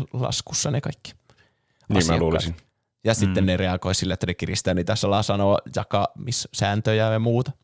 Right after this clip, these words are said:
Speaker 2: Niin.
Speaker 1: Mutta mä veikkaan, että ne peruuttaa sen kuitenkin, koska se on jotenkin,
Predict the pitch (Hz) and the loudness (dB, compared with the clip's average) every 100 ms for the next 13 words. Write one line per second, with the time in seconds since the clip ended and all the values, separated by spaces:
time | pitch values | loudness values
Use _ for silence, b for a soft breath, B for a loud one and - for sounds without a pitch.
0 | _ _ _ _ 98 98 87 85 160 - | _ _ _ _ 0 4 4 6 2 2
1 | 113 107 107 - - 95 90 87 92 - | 2 2 2 0 0 0 0 0 -2 -2
2 | 90 90 92 90 87 101 - 101 - 90 | -2 -2 -4 -6 -6 -6 -4 -2 -2 -2
3 | - - 92 87 | -4 -6 -4 -4